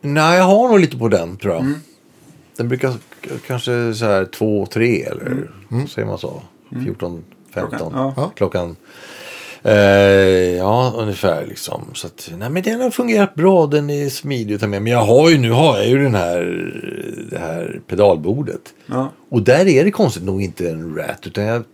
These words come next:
Speaker 1: tänkte, nu ska jag prova lite distboxar.
Speaker 2: Ja.
Speaker 1: Och liksom, och då kom jag fram till någon, vad hette den då? En blå.
Speaker 2: Bara säg vilket märke.
Speaker 1: Blue.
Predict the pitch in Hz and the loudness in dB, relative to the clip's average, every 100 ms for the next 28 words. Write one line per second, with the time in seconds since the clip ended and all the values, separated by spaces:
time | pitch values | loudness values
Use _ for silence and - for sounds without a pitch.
0 | _ _ - 123 - 120 - 131 156 151 | _ _ -6 -6 -4 -6 -6 0 2 2
1 | 139 131 175 170 147 - - - 85 - | 2 2 2 0 -2 -2 -6 -6 -6 -6
2 | - - 98 - - _ _ - 120 127 | -8 -8 -10 -16 -20 _ _ -10 -8 -10
3 | - _ 139 - 135 123 98 - 101 92 | -16 _ -20 -14 -8 -6 -6 -4 -2 0
4 | 107 110 131 170 165 127 104 113 110 107 | -4 -4 -2 0 0 -2 -4 -6 -4 -4
5 | 104 107 110 - 127 - 139 185 90 - | -4 -6 -8 -10 -12 -8 -6 -6 -8 -10
6 | - 85 87 139 110 - - - _ _ | -10 -8 0 2 2 -4 -10 -14 _ _
7 | _ _ _ _ _ _ _ _ _ _ | _ _ _ _ _ _ _ _ _ _
8 | - - 104 - 135 131 135 135 139 127 | -16 -14 -16 -14 -2 0 0 -2 -4 -4
9 | 127 127 - 123 95 107 131 151 156 156 | -6 -8 -4 -4 -2 0 6 6 6 4
10 | 151 151 | 2 2